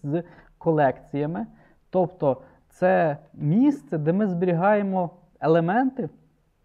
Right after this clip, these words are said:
саме моделі наші, як просто-напросто отак запхати в колекцію. У нас є колекція Products, і ми там зберігаємо всі продукти. Проте важливо, ми їх не зберігаємо в масиві, тому що нам без різниці, е,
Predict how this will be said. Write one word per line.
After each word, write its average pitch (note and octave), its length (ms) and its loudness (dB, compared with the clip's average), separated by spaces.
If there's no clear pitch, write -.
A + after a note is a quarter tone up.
саме D3 240 -2
моделі C#3 500 0
наші, A#2 400 -10
як C#3+ 240 -6
просто-напросто D#3+ 720 -2
отак - 320 -6
запхати F#3+ 420 2
в D#3 60 -4
колекцію. C#3+ 500 0
У - 20 -6
нас D#3+ 160 -4
є D#3+ 60 -2
колекція F3+ 560 2
Products, C3+ 460 2
і D3 60 -12
ми G3 100 -2
там G3 180 -2
зберігаємо E3 640 0
всі - 180 -6
продукти. D#3 500 -4
Проте G#3 540 2
важливо, D3+ 580 0
ми D#3 120 2
їх D#3+ 140 0
не F3+ 140 -2
зберігаємо D#3+ 880 0
в B2 140 -6
масиві, D3 640 -2
тому E3 260 -6
що F#3+ 140 -6
нам F#3 260 -4
без D3+ 360 -2
різниці, D#3+ 680 -4
е, A#2+ 420 -4